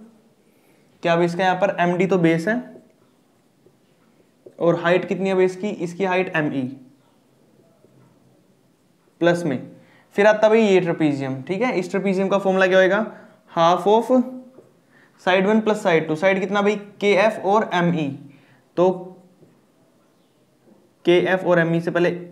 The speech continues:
ईएम कर देता हूँ मैं, ये ईएम प्लस में एफ़के, और बेस कितना है इसका, केएम, क्या है बेस,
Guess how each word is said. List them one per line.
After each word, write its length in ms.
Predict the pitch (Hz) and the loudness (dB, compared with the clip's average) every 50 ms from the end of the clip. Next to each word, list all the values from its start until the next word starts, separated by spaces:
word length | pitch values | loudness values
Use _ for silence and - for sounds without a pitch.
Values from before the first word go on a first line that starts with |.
| - - _ - 160 | -20 -20 _ -8 -4
ईएम 280 | 170 170 175 170 175 170 | 0 2 2 2 2 0
कर 120 | 170 147 | 0 -2
देता 260 | 147 143 139 - 147 | -2 -4 -4 -4 -6
हूँ 80 | 151 170 | -6 -6
मैं, 120 | 185 185 175 - - - - _ - | -6 -10 -12 -14 -20 -20 -20 _ -6
ये 240 | 147 147 151 - - - - - - - 165 | -4 -4 -4 -6 -10 -20 -20 -20 -18 -10 -8
ईएम 400 | 175 175 180 185 190 208 220 220 214 - - - - _ _ _ _ _ _ _ _ - | -6 -4 -2 -2 0 0 -2 -2 -4 -6 -12 -20 -20 _ _ _ _ _ _ _ _ -6
प्लस 260 | 143 147 156 151 - | -4 -4 -4 -4 -4
में 140 | 180 196 214 | -4 -2 -2
एफ़के, 1400 | 226 214 - - - - - _ _ _ _ _ _ _ - - - - - 170 165 165 - - - 196 208 220 214 214 - - - - _ _ _ _ _ _ _ _ _ _ _ _ _ _ _ _ _ _ _ _ _ _ _ - - - - _ _ - - - _ _ - - - - - | -2 -4 -8 -14 -20 -20 -20 _ _ _ _ _ _ _ -20 -20 -20 -14 -8 -6 -6 -6 -8 -8 -6 -4 -4 -4 -4 -6 -10 -18 -20 -20 _ _ _ _ _ _ _ _ _ _ _ _ _ _ _ _ _ _ _ _ _ _ _ -20 -20 -20 -20 _ _ -20 -20 -20 _ _ -20 -20 -20 -8 -2
और 160 | 165 170 170 165 | 0 0 2 2
बेस 260 | 151 165 175 170 175 | 2 2 2 2 0
कितना 240 | 180 185 190 190 185 | -2 -4 -2 -2 0
है 100 | 190 185 | -2 -2
इसका, 180 | 180 196 190 | -2 -4 -6
केएम, 720 | 190 190 - 196 190 190 196 202 196 196 160 143 139 139 135 | -6 -6 -4 -2 0 0 2 0 -2 -4 -4 -6 -4 -4 -2
क्या 140 | 151 151 | -2 -2
है 120 | 156 165 165 | -2 0 0
बेस, 440 | 175 185 185 180 - - - - | 0 0 -2 -2 -8 -14 -20 -20